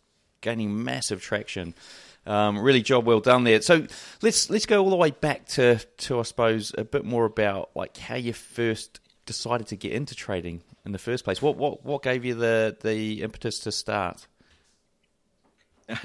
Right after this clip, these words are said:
Speaker 2: De-, desperation, yeah. <laughs> Um,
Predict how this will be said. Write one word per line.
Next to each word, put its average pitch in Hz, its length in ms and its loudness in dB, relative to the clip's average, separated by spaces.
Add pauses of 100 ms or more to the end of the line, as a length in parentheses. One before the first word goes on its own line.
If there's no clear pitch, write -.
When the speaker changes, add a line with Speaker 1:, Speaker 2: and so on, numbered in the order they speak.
(120)
Speaker 2:
De-, 123 140 -2 (180)
desperation, 107 580 0
yeah. 95 240 -4 (360)
<laughs> - 360 -18
Um, 98 500 -4